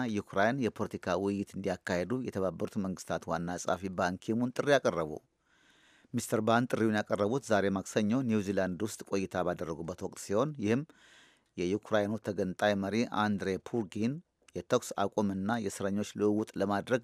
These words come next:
ዝግጁነታቸውን በገለጡ ማግስት መሆኑ ነው። የተገንጣዮቹ መሪ ፑርጊን ይህን የገለጡት ትናንት ሰኞ ቤላሩስ ዋና ከተማ ሚንስክ ውስጥ በተከፈተው የመጀመሪያ ዙር ውይይት ላይ መሆኑም ታውቋል። የራስ ገዟ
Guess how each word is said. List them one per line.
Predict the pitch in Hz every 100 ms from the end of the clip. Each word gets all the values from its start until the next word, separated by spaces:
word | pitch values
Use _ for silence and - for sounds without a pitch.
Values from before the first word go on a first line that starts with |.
| -
ዝግጁነታቸውን | 95 101 98 87 104 98 92 90 - 92
በገለጡ | 90 82 82 82 -
ማግስት | 85 76 - -
መሆኑ | 107 113 92
ነው። | - _ _ _ _ _ _ _ _
የተገንጣዮቹ | - 90 87 85 92 90 -
መሪ | 90 90 107 127
ፑርጊን | - 95 85 90 135
ይህን | 151 92 -
የገለጡት | 80 92 104 104 151 - - - - - - _ -
ትናንት | 113 123
ሰኞ | - 101 110 135
ቤላሩስ | 113 107 92 -
ዋና | - 92 90
ከተማ | 90 95 104
ሚንስክ | 101 107 123 - -
ውስጥ | 117 -
በተከፈተው | 95 - - - 90 117
የመጀመሪያ | 104 110 123 123 110 95
ዙር | 82 85
ውይይት | 85 82 80
ላይ | 78 78
መሆኑም | 80 78 76
ታውቋል። | - 78 78 85 82 _ _ _ - - - - _ -
የራስ | 85 98 -
ገዟ | - 90